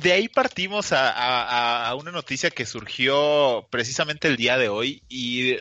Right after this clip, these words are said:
no sé cómo sentirme al respecto. Sony funda PlayStation Production.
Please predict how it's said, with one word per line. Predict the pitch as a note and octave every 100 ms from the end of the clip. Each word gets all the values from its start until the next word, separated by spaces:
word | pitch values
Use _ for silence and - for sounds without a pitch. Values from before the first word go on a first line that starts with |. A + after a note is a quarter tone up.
| C3+
no | C#3+ E3+
sé | - F#3+ -
cómo | F3+ F#3
sentirme | - A#2 A2 B2+ C#3 D3+
al | C#3
respecto. | - G2 - A#2 - D3 - - - - - -
Sony | - F#3+ G#3 A#3
funda | - E3 F#3 F3+ F#3
PlayStation | - D3+ D3+ D#3+ D3 D3+
Production. | C3+ A2 A#2 -